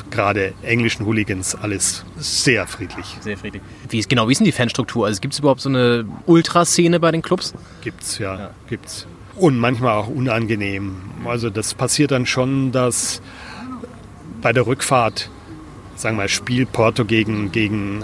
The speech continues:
Speaker 1: Benfica,
Speaker 2: Mhm.
Speaker 1: dass dann auf der Autobahn plötzlich der Bus von Benfica mit Steinen beschmissen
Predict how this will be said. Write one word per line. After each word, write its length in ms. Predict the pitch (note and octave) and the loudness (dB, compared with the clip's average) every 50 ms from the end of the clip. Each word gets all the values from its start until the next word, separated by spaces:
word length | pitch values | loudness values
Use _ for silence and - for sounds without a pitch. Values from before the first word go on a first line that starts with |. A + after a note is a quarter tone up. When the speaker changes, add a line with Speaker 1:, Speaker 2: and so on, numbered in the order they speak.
| - - | -4 -2
Speaker 1:
Benfica, 560 | A#2 G#2 G2+ - - C3 A#2 - - A2 G2+ | -2 -2 0 -2 -2 -2 -2 0 -2 -2 -2
Speaker 2:
Mhm. 120 | G2+ G2 G2 F#2 F2 F2 - - - | -2 -6 -8 -8 -8 -10 -12 -6 -4
Speaker 1:
dass 180 | - G#2 - - | -2 0 2 2
dann 160 | B2+ A2 G#2+ | 2 2 2
auf 140 | G#2 G2+ - | 0 -2 -2
der 160 | - A2 F#2+ | -2 -2 0
Autobahn 560 | G2 G#2+ - A2 F#2+ G#2+ G2 G2+ G2+ G2+ G2+ - | 0 0 -2 -2 0 0 0 0 0 -4 -4 -4
plötzlich 440 | - - - - - - - - - | -4 -4 -2 -2 -2 -2 -4 -6 -6
der 160 | - A2 G2 F#2 - - - - | -4 -4 -4 -6 -8 -8 -2 2
Bus 220 | C3 B2+ - - | 2 2 4 2
von 240 | - - A2+ G2+ G2 | 2 2 2 2 0
Benfica 440 | G2 F#2 F#2 - A#2+ A2 - A#2 G2+ | -2 -2 -2 -4 -4 -2 0 0 0
mit 160 | G2+ G2 - | 0 0 0
Steinen 420 | - - G2 G#2 G#2+ A2 G#2+ G2+ | 2 2 2 2 2 2 0 0
beschmissen 580 | F#2 F#2 - - G#2 F#2 F2 - - G#2+ G2+ | -2 -2 -2 -2 -2 -2 -2 -2 -2 -2 -2